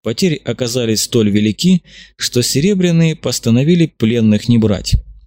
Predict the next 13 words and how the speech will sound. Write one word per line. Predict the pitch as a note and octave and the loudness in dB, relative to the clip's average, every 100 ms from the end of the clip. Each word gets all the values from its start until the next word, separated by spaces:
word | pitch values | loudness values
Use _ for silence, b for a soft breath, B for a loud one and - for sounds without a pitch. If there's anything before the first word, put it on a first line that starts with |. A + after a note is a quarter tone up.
| _ _ _ _ | _ _ _ _
Ревсомольцев | - G#2 G#2 - B2 G3+ G3 F3 D#3 | -10 -8 -6 0 2 2 2 -4 -4
признали | - A2 G#2 A2+ A2 | -2 -2 0 0 0
погибшими | - A2+ A2+ G2 A2+ G#2+ | 0 -2 -2 -4 0 2
в | G2 | 2
бою, | G2 G2 B2 G3+ F#3+ b b b _ | 0 0 2 2 2 b b b _
Кибалке | C#3 E3+ A#3+ A3+ G3+ | -2 0 0 0 0
же | G3+ | 0
досталась | E3 A#2 - D#3+ E3 D#3 - | -2 -4 -4 -2 -2 -2 -6
худшая | - A#2+ G#2+ - A2+ | -4 -2 0 -2 -2
участь. | A2 G2+ - - - - _ _ _ _ _ _ _ _ _ _ - | -2 -2 -6 -8 -10 -14 _ _ _ _ _ _ _ _ _ _ -10
"А | F#2 G2+ | -4 -2
ну, | C#3+ G3 | 0 0
говори, | E3 D#3 C#3+ D3+ G3+ | -2 -2 -2 0 0